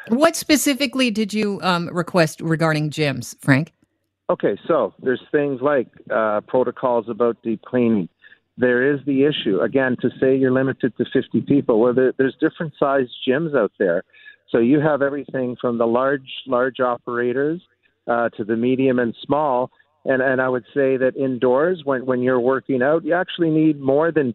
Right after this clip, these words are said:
Speaker 2: two meters physical distancing. You're, you're breathing harder, you're expelling, uh, water droplets. Uh, again, uh, we have to think about how we create that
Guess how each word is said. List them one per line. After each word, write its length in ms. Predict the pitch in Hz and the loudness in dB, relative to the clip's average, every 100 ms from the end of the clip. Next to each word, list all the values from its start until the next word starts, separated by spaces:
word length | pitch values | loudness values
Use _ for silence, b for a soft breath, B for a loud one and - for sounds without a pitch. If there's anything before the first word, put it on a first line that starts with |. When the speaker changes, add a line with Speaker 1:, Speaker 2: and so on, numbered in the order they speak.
| - | -2
Speaker 2:
two 120 | 117 | 0
meters 440 | 107 104 101 90 - | 2 2 0 -2 0
physical 420 | 104 107 - 101 | -2 -2 -4 -2
distancing. 540 | 107 95 107 92 95 92 | 0 -2 -4 -6 -6 -2
You're, 200 | 110 107 | -2 -2
you're 200 | 123 120 | -4 -4
breathing 480 | - 123 135 151 160 | 0 0 2 2 0
harder, 480 | 139 147 147 147 139 | 0 -2 0 0 0
you're 220 | 120 101 | 0 -2
expelling, 720 | - - - 135 143 143 147 - B B B 117 | -4 -8 -4 -2 -2 -4 -8 -14 B B B -4
uh, 160 | 120 | -2
water 420 | 113 127 131 135 123 | 0 0 -2 -6 -6
droplets. 540 | 135 131 127 135 131 - _ - | -4 -4 -4 -6 -6 -8 _ -8
Uh, 280 | 113 110 107 | -4 -2 -4
again, 480 | 113 131 123 131 123 _ _ _ - | -6 -2 -2 -4 -10 _ _ _ -6
uh, 280 | 120 113 113 123 | -2 -2 -4 -6
we 240 | 120 131 | -2 -2
have 180 | 139 - | -2 -4
to 120 | 135 - | -8 -6
think 200 | 127 123 | -8 -4
about 280 | 120 123 117 | 0 0 0
how 240 | 123 120 | -2 -2
we 180 | 120 123 | -2 -6
create 460 | - 123 117 117 107 | -4 -2 0 0 0
that 180 | 107 | -2